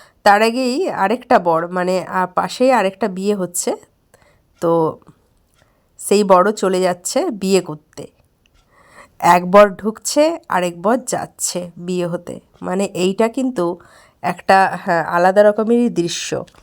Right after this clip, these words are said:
যাই হোক, সেটাও আমি আমার ভিডিওতে ক্যাপচার করে নিলাম। বেশ সুন্দর। তো চলুন, হ্যাঁ, ভেতরে যাওয়া যাক।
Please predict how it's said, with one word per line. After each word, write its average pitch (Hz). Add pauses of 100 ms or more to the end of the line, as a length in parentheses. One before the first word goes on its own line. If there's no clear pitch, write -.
(1700)
যাই 240
হোক, 254 (220)
সেটাও 175
আমি 220
আমার 202
ভিডিওতে 180
ক্যাপচার 202
করে 190
নিলাম। 190 (1300)
বেশ 214
সুন্দর। 208 (1000)
তো 262
চলুন, 262
হ্যাঁ, 190
ভেতরে 220
যাওয়া 208
যাক। 208